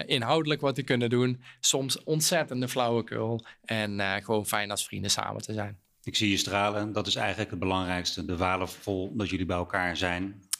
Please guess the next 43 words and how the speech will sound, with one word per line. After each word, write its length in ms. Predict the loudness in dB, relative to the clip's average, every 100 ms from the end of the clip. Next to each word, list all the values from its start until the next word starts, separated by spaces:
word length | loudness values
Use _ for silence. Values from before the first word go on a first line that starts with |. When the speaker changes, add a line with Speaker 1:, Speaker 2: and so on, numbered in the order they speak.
| 0
Speaker 1:
Ja. 320 | 0 2 -2 -6 _ -20 -20 -20 _
Ja, 160 | 0 2
maar 120 | 4
dat 160 | 2 2
is 140 | 2
ook, 140 | 4
maar 120 | 2 2
dat 180 | 2
gun 220 | 2 2 2
ik 220 | -2 -6
mensen 460 | 0 2 4 2 2
sowieso. 640 | 4 4 4 4 4 2 -4 -20 -10
Ga 200 | -2 2
je 120 | 2
ervan 240 | 0 0
stralen. 540 | 0 2 2 2 -2 -6
Dus 160 | -4
wat 180 | -2 -2
je 140 | -2 2
doet, 340 | 2 2 -4 -10 -20 -6
en, 280 | -2 0 0
en 180 | 0
er 100 | -2 -2
mag 240 | 0 0
best 240 | 2 0 2
een, 180 | 0
eh, 240 | 2 0 2
af 200 | 0 -2
en 80 | 0
toe 200 | 0 0
een 80 |
paar 260 | 0 2 2
moedjes 380 | 0 0 0 0
tussen 300 | 2 0 2
zitten, 280 | 0 0 -2
want 160 | -2
soms 200 | 0 0
zijn 180 | 0 0
er 80 | -2
bepaalde 360 | 0 2 2
dingen 220 | 2 0 0
zijn 180 | 0
nodig. 460 | 2 0 0 -4